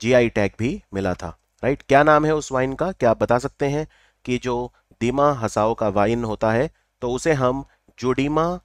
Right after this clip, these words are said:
राइस वाइन बोलते हैं। Actually ये राइस से वाइन बनता है, तो वो भी दीमा हसाओ में होता है। इसको जो दिमासा पीपल हैं वो बनाते हैं इस वाइन को और ये काफ़ी ज़्यादा फेमस है।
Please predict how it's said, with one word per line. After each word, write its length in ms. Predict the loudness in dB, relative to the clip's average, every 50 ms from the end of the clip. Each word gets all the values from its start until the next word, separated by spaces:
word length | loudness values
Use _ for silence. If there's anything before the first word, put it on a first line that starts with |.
| _ _ _ -6
राइस 460 | -2 0 2 2 2 0 -4 -6 -6
वाइन 340 | -4 -2 0 0 0 -2 -4
बोलते 340 | -4 -4 -6 -4 -4 -6 -6
हैं। 200 | -4 -6 -6 -6
Actually 400 | -6 -6 -6 -6 -6 -4 -2 -2
ये 260 | 0 2 2 2 0 -2 _ _ _ _ _ _ _ -12
राइस 400 | -4 0 2 4 4 2 2 0
से 240 | -2 -2 0 0 2
वाइन 300 | 2 2 0 0 0 -2
बनता 300 | -2 -2 0 0 2 2
है, 100 | 2 0
तो 140 | -2 -4 -4
वो 120 | -4 -2
भी 120 | -2 -2
दीमा 260 | -2 -2 -2 0 0 -2
हसाओ 380 | -2 -2 -2 -2 -2 -2 -2 -2
में 100 | -4 -4
होता 280 | -4 -4 -2 0 0 0
है। 180 | 0 0 -2 -6 _ _ _ _ _ -8
इसको 300 | -8 -6 -4 -2 -4 -2
जो 360 | -2 0 -2 -2 -2 -2 -6 _ _ _ _ _ _ _ _ _ _ -4
दिमासा 440 | -2 0 2 0 0 2 2 0
पीपल 400 | 0 0 -2 -4 -2 -2 -2 0
हैं 260 | -2 -4 -4 -6 -8 _ _ _ _ _ -6
वो 100 | -4 -2
बनाते 360 | -2 0 0 0 0 0 -2
हैं 220 | -2 0 0 0 -2
इस 140 | -4 -6 -6
वाइन 260 | -4 -2 -2 -2 -4
को 240 | -4 -6 -6 -8 -10 _ _ -10
और 140 | -6 -4 -2
ये 100 | -2 -2
काफ़ी 380 | -2 0 0 0 0 0 -2 0
ज़्यादा 360 | 0 0 2 2 0 -2 -2
फेमस 500 | -6 -8 -6 -4 -4 -4 -4 -6 -8 -10
है। 120 | -14 -14